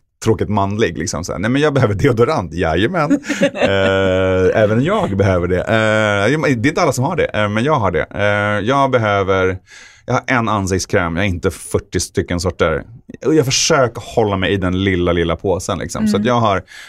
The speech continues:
Speaker 1: en deodorant som tar plats, eh, och så har jag en hårprodukt som tar plats, och så har jag tandkrämen som tar plats, och sen så har man en, eh, en, ehm,
Speaker 2: Liten,
Speaker 1: en
Speaker 2: liten
Speaker 1: skön,
Speaker 2: ansiktskräm.
Speaker 1: en, en, en
Speaker 2: Ja.
Speaker 1: ansiktskräm. Eh, men det som gör mig snygg är ju parfymen.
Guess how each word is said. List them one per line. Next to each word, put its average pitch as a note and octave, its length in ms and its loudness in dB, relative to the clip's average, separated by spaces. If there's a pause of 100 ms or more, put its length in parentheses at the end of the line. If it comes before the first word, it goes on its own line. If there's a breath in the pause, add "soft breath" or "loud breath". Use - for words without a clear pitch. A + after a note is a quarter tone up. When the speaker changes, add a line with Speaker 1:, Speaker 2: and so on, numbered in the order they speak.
(100)
Speaker 1:
en A#2 100 -2
deodorant A2+ 480 0
som G2+ 140 0
tar E2+ 100 0
plats, - 500 -4
eh, F#2 300 0
och D#2+ 80 -4
så G2+ 100 -2
har - 60 0
jag F2 40 -6
en E2 60 -10
hårprodukt G2 760 -2
som G#2 140 -4
tar F2+ 80 -2
plats, - 360 -4
och A2 140 -4
så G#2 80 0
har F#2+ 160 0
jag D#2+ 240 -2
tandkrämen G#2+ 760 -2
som A2+ 120 -6
tar A#2 80 -2
plats, F3 280 -4
och - 80 -6
sen C#3+ 100 -8
så C#3 80 -4
har A2+ 120 2
man G#2 140 0 (180)
en, G2+ 360 -2 (480 loud breath)
eh, D#2+ 500 0 (180)
en, D#2 240 -4
ehm, C#2+ 300 -8 (300)
Speaker 2:
Liten, - 400 -6
Speaker 1:
en B2 100 2
Speaker 2:
liten A#2+ 80 -2
Speaker 1:
skön, B2+ 260 2
Speaker 2:
ansiktskräm. F#2+ 320 -4
Speaker 1:
en, A2+ 100 2
en, G#2+ 100 -2
en G#2 80 0
Speaker 2:
Ja. G2+ 60 2
Speaker 1:
ansiktskräm. G2+ 520 -2 (380 loud breath)
Eh, G2 240 0
men B2 180 2
det B2+ 120 0
som B2 200 -2
gör F#2+ 180 2
mig E2+ 160 -6
snygg C3 360 -2
är F2+ 120 -6
ju D#2+ 120 -8
parfymen. F#2 500 -4